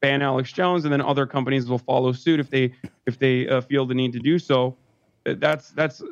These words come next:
pretty much what happened here. And I don't think anyone, uh, would disagree with me when I say that there is definitely a monopoly in the tech space. There are plenty of monopolies in, uh,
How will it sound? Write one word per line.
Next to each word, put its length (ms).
pretty 160
much 200
what 120
happened 400
here. 280
And 160
I 120
don't 140
think 140
anyone, 480
uh, 440
would 260
disagree 400
with 180
me 140
when 140
I 100
say 200
that 160
there 160
is 280
definitely 540
a 60
monopoly 800
in 140
the 80
tech 280
space. 360
There 220
are 180
plenty 440
of 100
monopolies 640
in, 140
uh, 220